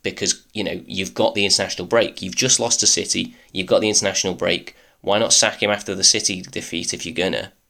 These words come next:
And then, and then go, you know, and, and look for a manager over the international break. Instead, they waited a week, thought to themselves, "Okay, well, they, you know, if he beats Watford,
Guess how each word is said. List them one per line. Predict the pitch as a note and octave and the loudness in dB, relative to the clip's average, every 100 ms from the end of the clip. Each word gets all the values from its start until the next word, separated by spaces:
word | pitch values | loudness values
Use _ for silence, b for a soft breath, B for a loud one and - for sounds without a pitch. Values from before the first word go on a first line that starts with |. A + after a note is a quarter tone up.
| _ _ _ _ _ _ _ _ _ _ _ _ - | _ _ _ _ _ _ _ _ _ _ _ _ -10
And | F#2+ | -6
then, | F#2+ G2 F#2+ F#2 - _ _ _ _ _ _ _ _ _ _ - | -2 -2 -2 -6 -10 _ _ _ _ _ _ _ _ _ _ -16
and | G2 | -12
then | F#2+ | -10
go, | F#2+ G2 G#2+ - _ | -4 -4 -4 -10 _
you | G#2 | -4
know, | F#2 | -2
and, | F#2 F#2 F2+ F#2 | 2 2 2 2
and | F#2 F#2+ F#2 | 0 0 0
look | F#2+ - | -2 -2
for | - | -2
a | F#2 | 0
manager | F#2+ G2 G#2 - | 0 0 -2 0
over | G2+ F#2+ | -2 -2
the | F#2+ | -2
international | F#2+ - F#2 - F2 | 0 0 -2 -6 0
break. | G#2 - B B - | 2 2 B B -4
Instead, | F#2+ - C#3+ G#2 F#2+ - b | 0 4 4 4 0 -8 b
they | - F#2 | -6 -2
waited | G2 A#2+ - F#2+ | 2 2 2 -2
a | |
week, | C2+ C#2 - - - _ _ _ _ | -4 -6 -8 -10 -20 _ _ _ _
thought | - B2+ B2+ - | -4 0 0 0
to | |
themselves, | A#2+ G#2+ G#2+ G2+ | 0 2 2 2
"Okay, | - B2+ F#2+ | 2 2 2
well, | F2 F#2+ | 0 -2
they, | F#2+ G2 | 0 -2
you | F#2+ - G2 | -2 -4 -2
know, | - | -2
if | - - | -4 -4
he | |
beats | G2+ B2+ - - | 0 0 0 0
Watford, | G2 - - D2 - | 0 -2 -6 -10 -12